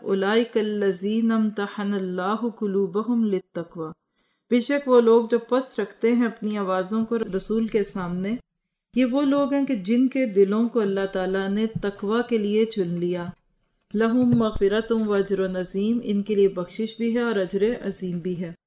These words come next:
यहाँ आप देखिए, यग़ुद्दून अस्वातहुम की बात की, पीछे तुक़द्दिमु बैना यदिल्लाह की बात हुई थी, अल्लाह और उसके रसूल के बात के आगे, और तीसरा तरफ तीन आमाल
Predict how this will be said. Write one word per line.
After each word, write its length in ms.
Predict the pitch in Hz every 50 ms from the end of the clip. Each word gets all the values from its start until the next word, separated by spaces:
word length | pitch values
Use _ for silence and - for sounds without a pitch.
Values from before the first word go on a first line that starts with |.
| _ _ _ _ _ _ _ _ _ 202
यहाँ 160 | 208 214 214
आप 60 | 202
देखिए, 300 | 190 220 220 220 - 247 233
यग़ुद्दून 720 | 220 220 202 190 208 214 190 175 170 190 202 220 220 226
अस्वातहुम 680 | 226 226 226 - 220 220 220 220 - 233 220 233 233 226
की 120 | 220 240 226
बात 260 | 208 208 208 214 214 -
की, 220 | - 214 214 214
पीछे 580 | 208 - 208 196 196 - 208 202 202 202 202 202 - _ _ _ _ _
तुक़द्दिमु 640 | 202 190 - - 202 190 180 180 226 226 226 226 220
बैना 320 | 202 208 208 214 208 214 214
यदिल्लाह 560 | 208 208 196 196 202 196 202 196 196 202 214 202 - -
की 100 | 233 226
बात 320 | 190 202 202 202 202 202 -
हुई 120 | 220 214 202
थी, 240 | - - 220 226 254 - _ -
अल्लाह 280 | - 196 196 196 202
और 100 | 202 190 190
उसके 260 | 190 - - 202 196
रसूल 420 | 190 185 - - 190 190 196 202 196
के 360 | - 202 196 196 196 185 185 175
बात 300 | 175 180 175 180 - -
के 60 | - 196
आगे, 200 | 196 190 185 214
और 140 | 214 208 214 -
तीसरा 280 | 220 220 220 247 240 233
तरफ 300 | - 202 196 190 190 - 190 175 165 - _ _ _ _ _ _ _
तीन 400 | 240 240 247 269 277 285 302 302 - - 202
आमाल 600 | 202 196 196 196 190 190 196 214 220 226 226